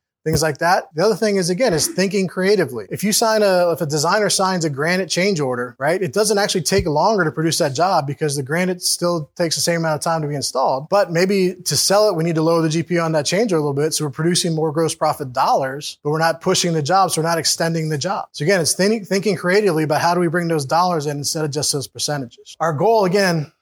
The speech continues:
we said our, our, our goal is eleven thousand one fifty-five to get to that point. To get there, we're gonna have to get rid of dragon tails, get jobs done on time, and think creatively. Really think creatively about how can we do these things. And then the other big reason is why, why is this important or why does this help?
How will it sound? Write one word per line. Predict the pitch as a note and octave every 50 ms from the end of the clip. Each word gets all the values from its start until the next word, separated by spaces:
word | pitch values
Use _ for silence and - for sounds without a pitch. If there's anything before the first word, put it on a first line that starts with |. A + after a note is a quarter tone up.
| _ G#4
we | A3+ D3
said | C#3 - F#3 F3+ F3+
our, | F3 E3+ D#3+ D#3 E3+
our, | D#3+ D#3 D#3 C#3 D3 - -
our | E3+
goal | C#3+ C#3+ F3+ F#3 F#3+ F#3
is | D#3
eleven | D#3+ E3 F#3 F#3+ F#3 F3+
thousand | E3+ F#3+ F#3 F3+ F3 D#3+ F3
one | F3 F3+ E3+
fifty-five | - F3+ - F3 - - E3+ D#3 D3 C3 B2 A#2+ - _ _ -
to | C3
get | D3+ E3 -
to | E3+
that | E3 D#3+ D3+ D#3
point. | - D#3 C#3+ B2 - - _ _ _ -
To | C3+
get | C#3 F#3 F#3 F#3
there, | G3+ F#3+ F#3
we're | E3+
gonna | F3+
have | F3 E3
to | - D#3
get | D#3 F3
rid | F3 E3+
of | E3+
dragon | D3+ E3+ E3+ F3+ F3 F3+ -
tails, | - F3+ F3 E3
get | D3+ D#3+
jobs | C#3+ E3+ E3+ E3 D3+ D3
done | E3 F3+ F3
on | F3 D#3+
time, | - F3 D#3+ E3 E3 E3 E3+
and | D#3 C#3+ -
think | E3 E3 D#3
creatively. | - D#3 D3+ D#3 D#3+ D3+ C#3 B2 B2 A#2 - _ _ _ _ -
Really | D#3 F3+ E3+
think | D#3 F#3 D#3+
creatively | - F3+ F3+ F3 F3+ C#3+ D3 C#3+
about | C#3 C#3 C#3 -
how | B2+ D3 E3 E3+
can | E3+ - E3+ D#3 D#3
we | D#3+ D#3 D3+ D3+ C#3+
do | D3+ D#3
these | D3 D3+ D3 - -
things. | D3+ C3+ B2 _ - - - - _ -
And | D3+ D#3+
then | E3+ E3
the | F3
other | F#3 F#3+
big | F#3 F3 F3+ D#3+
reason | F3+ F3+ E3 E3+
is | E3 C#3+
why, | C#3+ E3 F3+ F#3+ F3+ D3
why | F3 D#3 D#3+ E3 F3+ F#3
is | F3 D#3+
this | F3+ E3 -
important | F3 D3+ B2+ D#3+ D#3+ D3 C#3 C3+
or | C3+
why | C#3 D3+ D#3+
does | D3+ C#3+
this | D#3 C#3+ -
help? | - C3 A2+ G2+ -